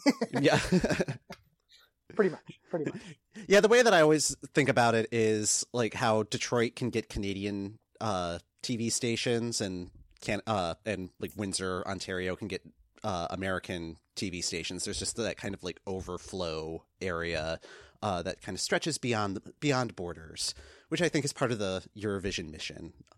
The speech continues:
Speaker 2: So
Speaker 1: That's right. That's right.
Speaker 2: Thank you for that question, Ryan. Catching up with, uh, what's been happening since our last episode, uh, there's been a lot of movement in the various selection processes, and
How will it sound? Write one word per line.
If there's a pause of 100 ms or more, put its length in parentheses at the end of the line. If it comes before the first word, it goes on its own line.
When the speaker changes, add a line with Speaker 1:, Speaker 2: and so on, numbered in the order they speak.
(120)
Speaker 2:
So (100)
Speaker 1:
That's
right. (280)
That's
right. (1160)
Speaker 2:
Thank
you
for
that
question,
Ryan. (200)
Catching
up
with,
uh,
what's
been
happening
since
our
last
episode, (300)
uh,
there's
been
a
lot
of
movement
in
the
various
selection
processes,
and